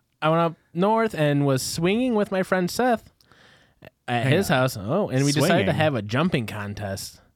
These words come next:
Speaker 1: My strategy was to swing as fast and high as possible and tuck my arms out
Speaker 2: Oh.
Speaker 1: outside the chains before jumping.
Speaker 2: On a swing set.
Speaker 1: Yes. By doing this, I actually ended up flinging my body over and behind the swing set.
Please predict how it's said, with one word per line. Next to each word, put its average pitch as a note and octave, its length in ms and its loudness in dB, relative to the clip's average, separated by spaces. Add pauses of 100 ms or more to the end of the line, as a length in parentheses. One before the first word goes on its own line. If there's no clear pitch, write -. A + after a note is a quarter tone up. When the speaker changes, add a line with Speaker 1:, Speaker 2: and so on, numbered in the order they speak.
(160)
Speaker 1:
My B2+ 160 0
strategy D#3+ 400 0
was C3+ 160 0
to A2 80 -4
swing D3 440 0
as A2+ 120 -2
fast C#3+ 380 0
and D3 100 -2
high C#3 160 0
as D#3 120 -2
possible D3+ 340 -2
and G#2+ 100 -6
tuck - 200 -4
my E3+ 140 -2
arms D#3 260 -2
out D3+ 300 0 (760)
Speaker 2:
Oh. B2 60 -4
Speaker 1:
outside F3 440 0
the D#3 80 -6
chains D#3 320 -2
before C#3 260 -2
jumping. C3+ 480 -4
Speaker 2:
On A2+ 120 -6
a G#2 40 -8
swing A#2+ 260 -2
set. F2+ 240 -12 (460)
Speaker 1:
Yes. E2+ 320 -12
By C3+ 160 2
doing G3+ 240 0
this, F#3 240 -2
I C3 140 0
actually B2+ 460 -2
ended C3 200 0
up C3 180 -4
flinging G3 500 -2
my F#3+ 180 0
body D3 440 2
over D3 340 0
and B2+ 280 -2
behind E3 560 -2
the G#2 80 -6
swing F#2+ 240 -10
set. - 200 -12